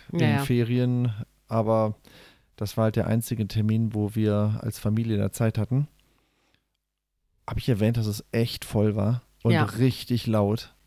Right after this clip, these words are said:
Speaker 2: Wir waren ja mit unseren Jungs da und das war so laut, dass der Jüngere von beiden zwischendurch auch wirklich eine Auszeit mal auf dem Freigelände brauchte. Und das, wo wir waren ja nicht lange, also wir waren jetzt nicht wirklich bis spät abends da sozusagen, bis wirklich alle Tore geschlossen haben. Aber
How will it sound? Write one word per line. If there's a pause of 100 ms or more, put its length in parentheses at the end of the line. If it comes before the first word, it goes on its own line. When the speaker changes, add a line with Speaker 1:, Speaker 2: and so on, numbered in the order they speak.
Speaker 2:
Wir
waren
ja
mit
unseren
Jungs
da (180)
und
das
war
so
laut, (200)
dass
der
Jüngere
von
beiden
zwischendurch
auch
wirklich
eine
Auszeit
mal
auf
dem
Freigelände
brauchte. (400)
Und
das,
wo
wir
waren
ja
nicht
lange,
also
wir
waren
jetzt
nicht
wirklich (640)
bis
spät
abends
da
sozusagen,
bis
wirklich
alle
Tore
geschlossen
haben.
Aber